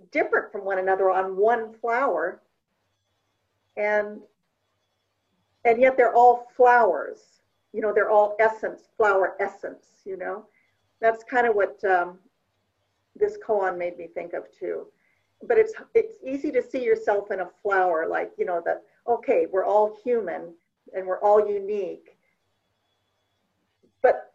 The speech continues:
Trump is human and he's unique. <laughs> He's, he's, he's, he's flower too.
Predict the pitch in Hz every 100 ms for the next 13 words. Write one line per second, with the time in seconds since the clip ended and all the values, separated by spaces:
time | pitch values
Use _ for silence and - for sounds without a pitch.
0 | _ _ _ _ - - 269 269 240 -
1 | 247 240 214 160 160 185 247 220 294 208
2 | 233 453 - - _ - 381 - - -
3 | _ - _ 359 269 - _ - _ _
4 | _ _ - 240 226 226 _ _ _ _
5 | _ _ _ _ _ _ - 302 302 -
6 | 269 247 233 214 196 - 262 202